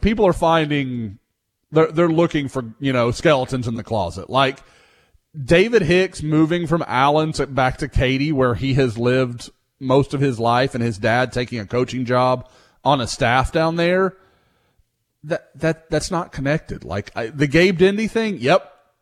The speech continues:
I, I can get there, no problem. That, that was clearly something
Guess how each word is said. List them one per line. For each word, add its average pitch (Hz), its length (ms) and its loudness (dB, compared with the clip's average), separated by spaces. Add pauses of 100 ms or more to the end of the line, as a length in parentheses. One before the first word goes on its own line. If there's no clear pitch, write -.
I, 143 160 -2 (100)
I 170 120 2
can 175 140 -6
get 165 160 2
there, 98 200 -4
no 170 240 2
problem. 98 500 -2
That, 151 240 -2
that 175 200 2
was 180 140 -8
clearly 180 720 0
something 143 600 -2